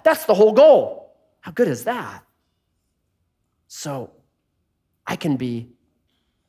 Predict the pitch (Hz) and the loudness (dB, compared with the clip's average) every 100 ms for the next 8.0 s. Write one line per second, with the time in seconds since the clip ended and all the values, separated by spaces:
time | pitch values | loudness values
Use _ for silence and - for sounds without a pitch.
0 | - 127 113 104 - - 170 160 165 113 | -6 -4 -4 -12 -18 -10 -8 -8 -8 -10
1 | 110 110 107 _ _ _ _ _ _ - | -10 -16 -20 _ _ _ _ _ _ -8
2 | 160 120 104 98 _ _ 127 107 95 101 | -6 -6 -8 -12 _ _ -10 -10 -10 -12
3 | 98 82 90 _ _ _ _ _ _ _ | -14 -20 -20 _ _ _ _ _ _ _
4 | _ _ _ - 220 110 196 285 202 131 | _ _ _ -4 -4 2 4 6 4 2
5 | 131 - - _ _ _ _ _ _ _ | -4 -16 -20 _ _ _ _ _ _ _
6 | _ _ _ _ - 160 143 151 139 139 | _ _ _ _ -4 -2 0 0 0 0
7 | 127 117 117 101 - 82 80 - - _ | 0 0 -4 -4 -10 -14 -14 -20 -20 _